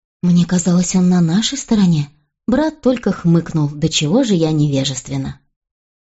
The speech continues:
Он пообещал королю, что не будет публично возражать против его нового брака. Но понятно, что он думает. Он юрист, законник. Ему нелегко перекраивать истину, как это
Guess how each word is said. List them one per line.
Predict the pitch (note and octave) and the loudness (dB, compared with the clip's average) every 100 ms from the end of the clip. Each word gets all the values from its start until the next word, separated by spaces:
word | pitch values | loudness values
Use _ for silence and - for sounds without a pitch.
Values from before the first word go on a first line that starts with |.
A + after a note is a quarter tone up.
| _ _ - | _ _ -4
Он | D4+ D4 | -2 2
пообещал | C4+ A#3 B3+ - C#4+ C#4+ | 2 2 0 0 0 0
королю, | B3+ B3 B3+ D4 | 2 4 4 2
что | - - | 0 2
не | A#3+ A#3+ | 4 4
будет | A#3+ B3 - | 2 0 0
публично | G3+ F#3 A#3+ - G#3+ | 0 2 0 2 0
возражать | F#3 F3 E3+ G3+ A3 - | 2 0 0 0 -2 -2
против | F3+ F3+ F3 | -2 -2 -2
его | E3+ E3+ F3+ | 0 2 2
нового | F#3 F3 F3 F3+ | 2 0 0 0
брака. | F3+ A3+ G3 D3+ C#3 _ _ _ _ _ _ | 0 0 -2 -6 -14 _ _ _ _ _ _
Но | A3+ | -4
понятно, | C#4+ D#4 C4 - F4 | 0 2 2 0 -4
что | - F3 | -2 0
он | D#3+ | 0
думает. | C#3+ C3+ C#3 C#3 - - _ | 0 -2 -2 -6 -12 -20 _
Он | - D4 | -2 0
юрист, | F3+ C3+ C3+ D3+ G3+ E3 | 0 -2 0 0 0 -2
законник. | D#3 D#3 D#3+ F#3+ E3+ - - _ _ _ | -2 0 0 2 0 -4 -16 _ _ _
Ему | F3 F#3+ F#3+ | -2 2 2
нелегко | F#3+ F3+ F3 - D#3 | 2 0 -2 -2 -2
перекраивать | D#3+ D#3 D#3 D#3 D3+ D3 D3 | 0 -2 0 0 0 0 0
истину, | G3+ - - D3+ | -2 -2 -2 -2
как | C#3+ D3 D#3 | 0 -4 -4
это | D3 D3 | -4 -4